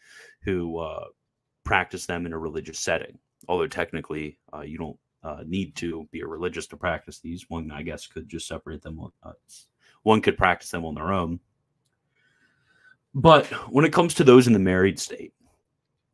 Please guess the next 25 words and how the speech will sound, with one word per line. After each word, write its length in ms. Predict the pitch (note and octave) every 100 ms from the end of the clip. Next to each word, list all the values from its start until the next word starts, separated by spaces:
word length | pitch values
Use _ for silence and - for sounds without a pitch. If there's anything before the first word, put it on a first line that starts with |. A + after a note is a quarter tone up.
| _ _ _ _ - -
let's 200 | G2+ G2+
say 80 | G#2
you're 80 | F#2
called 240 | A2 F#2+
to 60 | F2+
marriage, 400 | E2+ E2 D2+ - -
obviously 520 | A2+ A#2 A2 G#2 F#2+
you're 120 | F2+
not 220 | F2 D#2+
going 280 | F2+ E2 D#2+
to, 380 | - E2 D#2 D#2 - -
uh, 140 | D#2+
practice 400 | F#2+ E2 - D#2+
poverty, 420 | - E2 D#2 D2+
chastity, 520 | - D2 D2 - -
and 80 | D2
obedience. 580 | D#2 B2 G2+ - - - _ _ _ _ _
Because 300 | _ D2 - - -
one, 440 | G#2 A2+ G2+ F#2+
well, 320 | G2+ F#2 E2 -
unless, 240 | F2 E2 -
I 60 | D#2
guess, 260 | D2+ -
if 140 | - D#2
you're, 260 | D#2 D#2